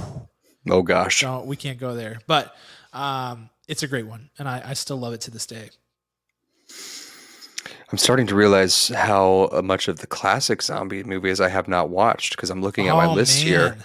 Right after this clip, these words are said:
Speaker 1: and I'm thinking, "Hmm, well," I mean, still, still great stuff going on on my list, but I'm like, "Yeah, I've never watched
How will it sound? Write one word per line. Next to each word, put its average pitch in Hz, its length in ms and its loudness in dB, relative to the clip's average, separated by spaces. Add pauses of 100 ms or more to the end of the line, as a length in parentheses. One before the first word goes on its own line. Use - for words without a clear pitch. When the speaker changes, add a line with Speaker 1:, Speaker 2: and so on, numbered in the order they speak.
(340)
Speaker 1:
and 98 80 -2
I'm 92 100 -2
thinking, 95 520 -4 (200)
"Hmm, 208 260 -4 (100)
well," 95 340 0
I - 60 -4
mean, 127 180 2
still, 143 420 6
still 180 280 6
great 120 260 4
stuff - 320 4
going 101 260 2
on 95 160 4
on 90 120 -2
my 87 100 0
list, 92 380 -2
but 85 160 -4
I'm 85 100 -6
like, - 320 -8
"Yeah, 139 320 -8 (480)
I've 104 100 -2
never 143 220 2
watched 101 480 2